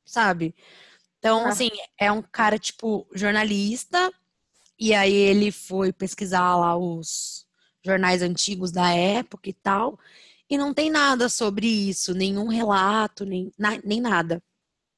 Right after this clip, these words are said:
Speaker 1: E aí ele falou com uma pessoa responsável na é-, da época, e ele falou, "Ah, eu lembro dessa história, mas a gente achou que era besteira." E, e assim, é que hoje em dia, se uma coisa dessa acontece, todo mundo fica sabendo, né?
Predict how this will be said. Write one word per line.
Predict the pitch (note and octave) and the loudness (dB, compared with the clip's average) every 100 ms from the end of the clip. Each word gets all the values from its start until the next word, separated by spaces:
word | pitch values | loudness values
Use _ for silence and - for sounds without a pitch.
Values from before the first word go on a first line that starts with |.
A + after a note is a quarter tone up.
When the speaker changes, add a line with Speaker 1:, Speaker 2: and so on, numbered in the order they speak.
| _ - | _ -4
Speaker 1:
E | G3+ | 0
aí | G3 | 2
ele | G3+ G#3+ | 4 2
falou | - A3 G3+ G3+ | 0 0 0 0
com | - | -2
uma | A3 | -2
pessoa | G#3 G3 - F#3+ F#3 F#3 F3 D#3+ - - - - - | 0 -2 0 2 4 4 4 0 -6 -20 -20 -20 -6
responsável | G3+ - G3 F#3+ F3+ E3+ F3 | -6 -4 -6 -2 0 0 0
na | F#3 F#3+ F3+ | 0 0 0
é-, | - | -2
da | E3+ E3+ E3 | 0 2 2
época, | E3 - C4+ - D#4 - _ - _ _ _ _ _ _ | 0 -4 -6 -2 -2 -2 _ -20 _ _ _ _ _ _
e | A#3+ | 0
ele | B3+ | 0
falou, | - C#4+ C4+ | 0 2 4
"Ah, | E4 | 4
eu | F#4 F4+ | 4 2
lembro | E4 E4+ D#4 | 2 0 0
dessa | B3+ C4 C4+ | 0 -2 -4
história, | - A3 A3 B3+ A#3+ | -2 0 2 2 2
mas | G#3+ G#3+ G#3 | 0 -2 -2
a | |
gente | A3+ B3 C4+ | -6 -6 -8
achou | C4 B3+ | -6 -8
que | - C4 | -8 -6
era | C4 | -6
besteira." | A#3+ C#4+ - A3+ G#3 A#3 A#3 | -4 -8 -4 -2 -2 -2 -2
E, | A3 - F#3+ - - | -4 -6 -18 -20 -6
e | - | -2
assim, | C#5+ G4 C#4+ G#3+ F3+ - _ _ _ _ _ _ _ - - _ _ _ _ | 0 2 2 0 -4 -10 _ _ _ _ _ _ _ -20 -20 _ _ _ _
é | D#4+ | -8
que | - G#4 | -2 2
hoje | G4 A4 A4 | 4 2 2
em | F#4+ D4 | 0 0
dia, | A3+ C4+ F4 B3+ F#3+ F#3 | 2 4 4 4 2 0
se | - B3+ | -4 -2
uma | C#4 | -2
coisa | - D#4 | 0 0
dessa | D4 C#4 | 0 -2
acontece, | B3+ A3 G#3 A3+ C4 - | -6 -6 -2 0 -2 0
todo | C#4 E4 | 0 2
mundo | F#4+ F#4+ | 0 -2
fica | - | -4
sabendo, | F#4+ F#4+ F4+ G#3 F3+ | -2 2 2 2 2
né? | F3+ F#3 | 0 -2